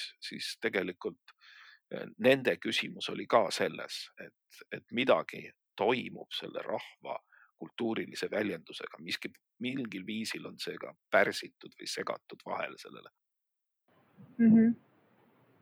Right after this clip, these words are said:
Speaker 2: Kui nüüd tulla juurde selle, selle kultuurimuutuse või ühesõnaga,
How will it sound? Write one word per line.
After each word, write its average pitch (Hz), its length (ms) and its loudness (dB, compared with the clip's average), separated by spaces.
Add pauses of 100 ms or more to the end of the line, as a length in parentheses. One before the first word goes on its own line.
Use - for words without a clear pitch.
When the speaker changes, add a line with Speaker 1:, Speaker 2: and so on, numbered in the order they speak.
(180)
Speaker 2:
Kui 233 260 10
nüüd 277 140 10 (340)
tulla 302 420 12
juurde 269 540 8
selle, 220 460 8
selle 240 420 10 (640)
kultuurimuutuse 220 1400 10
või 185 460 6 (380)
ühesõnaga, 254 640 10